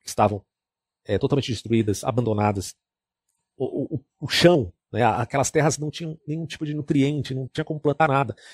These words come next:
E tudo aquilo se tornou fértil novamente, justamente porque os judeus,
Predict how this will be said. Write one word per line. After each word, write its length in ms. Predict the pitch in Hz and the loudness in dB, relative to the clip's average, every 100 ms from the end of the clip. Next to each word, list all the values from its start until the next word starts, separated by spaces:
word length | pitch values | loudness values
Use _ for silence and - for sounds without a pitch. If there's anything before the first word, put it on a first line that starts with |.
| - | -12
E 60 | |
tudo 220 | 127 233 247 | -6 0 2
aquilo 180 | 190 | 0
se 80 | - | -4
tornou 280 | 156 156 156 | -2 0 0
fértil 500 | - 190 277 - 185 | 0 2 4 2 -2
novamente, 520 | 143 139 123 135 - _ _ _ | 0 0 0 -4 -8 _ _ _
justamente 480 | - 285 165 143 208 | 2 2 4 0 -4
porque 260 | - - | -6 -2
os 80 | 156 | -2
judeus, 460 | 156 120 117 139 | 0 2 2 0